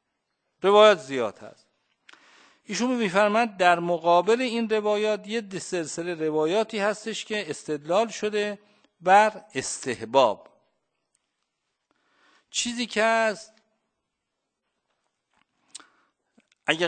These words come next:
قبلاً ملاحظه کرده باشین تو اون اقوال که خوندیم، عده‌ای از آقایون می‌گن این عده‌ای رو-، روایات داریم که یه دسته روایات داریم دارد بر استحباب می‌کنه، یه د-،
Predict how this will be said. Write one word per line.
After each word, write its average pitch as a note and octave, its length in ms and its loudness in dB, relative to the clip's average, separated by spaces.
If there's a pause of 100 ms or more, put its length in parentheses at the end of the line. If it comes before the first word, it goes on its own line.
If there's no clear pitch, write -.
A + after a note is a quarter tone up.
قبلاً D#3 720 0 (140)
ملاحظه C#3+ 380 -2
کرده C#3+ 300 -6
باشین C#3 340 -10
تو - 140 -18
اون C#3+ 240 -12
اقوال C3+ 380 -4
که C3 140 -18
خوندیم، E3 520 -14 (260)
عده‌ای D3 320 -6
از D3 180 -2
آقایون C#3+ 520 -6 (480)
می‌گن D#3 420 -2
این D3+ 320 -10
عده‌ای C#3+ 380 -4
رو-، C3 280 -8
روایات C3 460 -2
داریم C3 240 -8
که B2 140 -12
یه A#2 320 -10
دسته C3 360 -4
روایات B2 280 -6
داریم B2 180 -10
دارد B2+ 280 -8
بر A2+ 160 -6
استحباب A#2+ 580 -6
می‌کنه، E3+ 240 -12
یه D3 60 -10
د-، C3 360 -12